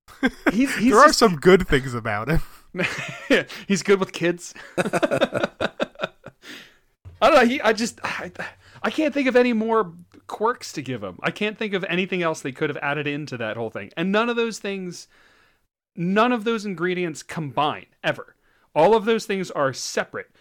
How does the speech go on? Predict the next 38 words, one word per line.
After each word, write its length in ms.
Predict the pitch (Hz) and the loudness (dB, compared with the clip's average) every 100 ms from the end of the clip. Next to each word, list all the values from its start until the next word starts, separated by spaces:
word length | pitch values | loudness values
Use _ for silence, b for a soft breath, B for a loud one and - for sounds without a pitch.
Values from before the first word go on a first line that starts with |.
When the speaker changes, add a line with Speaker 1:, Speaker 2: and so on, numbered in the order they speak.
| b | b
Speaker 1:
In 180 | 143 127 | -8 -2
one 240 | 139 185 | 0 0
scene, 260 | 196 208 196 | -2 -6 -6
he's 200 | 180 160 | -6 -8
a 60 | |
cannibal. 520 | 143 160 143 113 95 95 | -12 -10 -8 -8 -12 -12
In 100 | 135 | -10
another 420 | 123 135 147 165 | -8 -4 -2 -2
scene, 360 | 147 165 160 160 | -6 -8 -8 -10
he's 320 | - 151 127 | -12 -12 -8
an 100 | 127 | -6
impulsive 480 | 127 123 123 - 110 | -8 -6 -6 -6 -16
killer. 340 | - 101 95 - | -14 -14 -16 -12
In 120 | 127 | -8
another 440 | 120 131 147 160 | -6 -2 -2 -2
scene, 520 | 143 - 135 127 120 120 b b b | -4 -6 -6 -6 -8 -12 b b b
he's 440 | - 139 120 113 | -10 -6 -6 -8
a 80 | - | -8
ritual 380 | 123 135 - 107 | -6 -6 -6 -12
killer. 320 | - 107 92 107 | -12 -14 -14 -12
In 120 | 117 | -8
another 360 | 123 147 156 | -6 -2 -2
scene, 220 | 139 - 131 | -4 -6 -8
he's 160 | 120 | -10
fucking 340 | - 139 123 107 | -8 -8 -8 -12
somebody. 460 | 107 98 92 87 _ b - | -14 -14 -16 -20 _ b -10
Like, 180 | 127 143 | -10 -8
it, 160 | 135 _ - | -12 _ -10
it 140 | 131 | -6
never 340 | 147 185 208 | 0 0 2
puts 400 | 214 - - 214 | 0 -2 -6 -6
them 140 | - 175 | -4 -6
all 300 | 156 151 180 | -2 0 0
together, 500 | 180 131 127 131 107 | -4 -8 -6 -6 -8
and 120 | 104 | -12
it's 120 | 101 | -14
so 300 | - - 139 127 | -14 -12 -12 -12
frustrating. 760 | 123 131 - 135 127 127 101 | -10 -10 -10 -8 -8 -8 -12